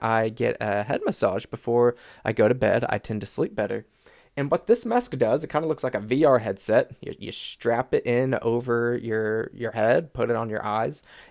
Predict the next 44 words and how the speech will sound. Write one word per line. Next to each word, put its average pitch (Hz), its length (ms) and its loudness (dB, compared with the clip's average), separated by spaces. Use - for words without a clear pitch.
and 139 140 2
it 156 100 2
works 160 320 2
kinda 156 220 -2
like 135 140 -2
a 113 40 -4
blood 101 340 0
pressure - 300 -4
cuff. - 480 -4
Um, 107 440 -6
the, 107 380 -2
you 107 160 -16
can 90 140 -20
see 120 200 -4
over 117 140 0
here, 113 460 -6
the 107 320 -6
air 117 240 4
will 107 100 2
kinda 104 220 -6
fill 117 460 4
up 113 320 4
and, 104 260 -4
and 98 460 -12
deflate, 113 640 -2
and 110 160 -6
it 107 160 -4
massages 113 1000 2
different - 420 -4
parts 113 380 -2
of 95 120 -4
your, 98 280 -8
of - 140 -4
your - 160 -14
temple 151 640 0
and 107 160 -14
to - 140 -14
your 92 180 -12
ear. 135 340 -2
And 117 140 -12
then 92 140 -10
what 92 100 -14
I 123 160 2
love 110 320 -4